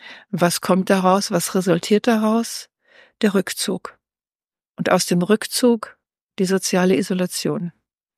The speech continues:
Aus der sozialen Isolation der Distanz zur Umwelt,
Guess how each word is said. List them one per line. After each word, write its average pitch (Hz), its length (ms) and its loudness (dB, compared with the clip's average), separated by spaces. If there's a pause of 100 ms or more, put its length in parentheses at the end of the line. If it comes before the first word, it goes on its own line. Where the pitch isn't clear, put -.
(240)
Aus - 160 -2
der 175 100 -4
sozialen 175 500 2
Isolation 185 800 0 (1120)
der 180 80 2
Distanz 185 800 -2 (420)
zur - 420 2
Umwelt, 185 480 0